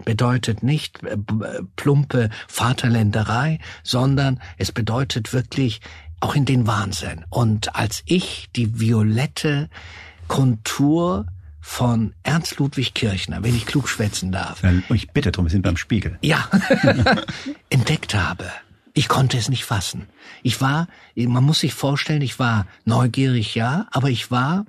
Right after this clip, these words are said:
Speaker 1: ich wäre fast in die Sonderschule gekommen, weil ich aus lauter Schüchternheit
Speaker 2: Du warst extrem schüchtern.
Speaker 1: Ja, ich hab gar nicht gesprochen. Oder ich habe dann gesprochen, wenn ich in meine Fantasie etwas ausgemalt habe,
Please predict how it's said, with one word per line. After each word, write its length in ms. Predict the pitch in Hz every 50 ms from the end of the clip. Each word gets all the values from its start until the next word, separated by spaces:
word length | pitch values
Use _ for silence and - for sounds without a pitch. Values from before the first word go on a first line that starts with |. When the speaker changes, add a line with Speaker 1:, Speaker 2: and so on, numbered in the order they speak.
| - - - -
Speaker 1:
ich 120 | - -
wäre 120 | 139 123 113
fast 560 | 107 - - - 160 180 - - - - - - -
in 160 | 139 135 131
die 100 | 123 120
Sonderschule 640 | 110 139 147 160 165 143 - - 131 123 113 110
gekommen, 640 | 98 101 101 - - - 113 110 117 131 156 180 185 _ _ _ _ _ _ _ _ _ _ _ _ _ _ _ - - - - - - -
weil 200 | - 131 123 135
ich 160 | 143 131 - -
aus 180 | - 107 - -
lauter 520 | 113 113 120 127 151 165 - - 139 123
Schüchternheit 1120 | - - - - 170 - - - - 110 104 101 95 85 98 107 117 143 175 185 - - - - - -
Speaker 2:
Du 80 | 123
warst 140 | 113 120 110
extrem 500 | 104 - - - - - - 92 85 76
schüchtern. 360 | - - - - - - - 127
Speaker 1:
Ja, 280 | 127 131 120 107 107 - _
ich 200 | - 143 - - -
hab 80 | - - - - 156
gar 180 | - 131 127 139
nicht 180 | 143 - -
gesprochen. 640 | - 127 - - - - 98 - - - - - - _ - - - - - _
Oder 360 | - 139 156 156 180 202 220 -
ich 180 | - 135 - -
habe 220 | 127 127 117 120 107
dann 260 | 127 127 131 143 147
gesprochen, 680 | 160 131 - - - 127 120 117 - 139 160 208 - - 107
wenn 160 | 131 123 120
ich 220 | 123 - 156 - -
in 140 | 143 120 123
meine 220 | 120 123 123 123
Fantasie 480 | 110 - 120 110 104 - 107 - 160 147
etwas 280 | 117 - - 113 - -
ausgemalt 680 | - 135 143 - - 120 107 104 98 95 92 - -
habe, 400 | 95 90 87 85 90 107 131 170